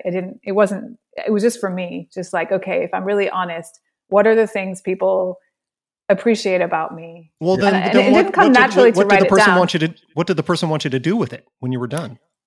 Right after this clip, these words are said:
Speaker 1: Um, once I was done, and because I tend to be, uh, a bit of a type A type person, um, <laughs> no surprise, there were, like, thirty-five things on the list.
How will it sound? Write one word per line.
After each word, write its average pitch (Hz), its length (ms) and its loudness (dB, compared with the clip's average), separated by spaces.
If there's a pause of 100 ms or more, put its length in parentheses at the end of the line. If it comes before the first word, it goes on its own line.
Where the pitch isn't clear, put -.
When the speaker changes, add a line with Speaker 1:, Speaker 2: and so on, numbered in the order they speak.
(220)
Speaker 1:
Um, 208 500 4
once 220 220 4
I 285 60 8
was 277 180 6
done, 196 280 4
and 214 140 0
because 226 360 2
I 202 440 -2
tend 202 280 -6
to 202 80 -6
be, 185 440 -2
uh, 175 480 -8 (320)
a 185 80 -4
bit 185 220 -2 (480)
of 190 80 -4
a 190 60 -4
type 190 300 -6
A 185 140 -2
type 185 280 -8
person, 190 580 -8 (180)
um, 196 200 -6
<laughs> 214 180 -2
no 208 140 0
surprise, 202 500 0 (480)
there 262 140 4
were, 262 100 6
like, 285 220 4
thirty-five 220 680 -4
things 220 280 -8
on 233 120 -8
the - 80 -12
list. - 460 -8